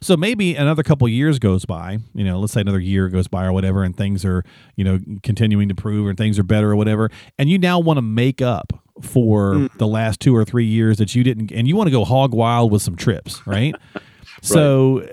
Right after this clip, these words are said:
Speaker 1: you know, being nimble is gonna come into that where you can go to your advisor and say, "Okay,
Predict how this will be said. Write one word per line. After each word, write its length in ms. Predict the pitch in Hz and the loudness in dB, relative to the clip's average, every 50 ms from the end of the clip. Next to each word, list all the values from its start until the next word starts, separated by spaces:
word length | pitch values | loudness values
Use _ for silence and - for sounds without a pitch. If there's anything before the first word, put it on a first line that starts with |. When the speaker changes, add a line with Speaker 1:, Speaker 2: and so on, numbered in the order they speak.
| - - - | -18 -20 -18
Speaker 1:
you 200 | - - 170 175 | -14 -8 -4 -2
know, 240 | 160 147 139 139 143 | 0 2 2 2 0
being 600 | - 117 113 110 110 110 - 143 156 185 190 156 | -2 -6 -10 -10 -4 0 2 2 2 2 2 2
nimble 540 | 147 196 240 233 156 113 98 104 127 139 139 | 2 4 2 2 2 2 2 2 0 -2 -2
is 140 | - 117 110 | -2 -2 0
gonna 200 | - 135 127 120 | 0 0 0 0
come 200 | - 135 123 123 | 2 0 0 2
into 220 | 160 202 196 147 | 0 0 0 0
that 240 | 117 107 104 104 95 | 0 0 0 0 2
where 120 | 107 113 113 | 2 2 4
you 160 | 113 120 120 | 4 4 2
can 180 | - 127 113 | 2 0 0
go 100 | 107 117 | 2 2
to 60 | 117 117 | 2 4
your 100 | 113 110 | 2 2
advisor 560 | 104 98 101 117 131 165 185 180 151 127 113 | 2 0 -2 -2 0 0 0 2 2 0 0
and 100 | 110 110 | -2 -2
say, 160 | 107 - 113 - | -2 -2 -2 0
"Okay, 340 | 135 147 139 - 117 90 85 | 0 0 2 2 0 -2 -4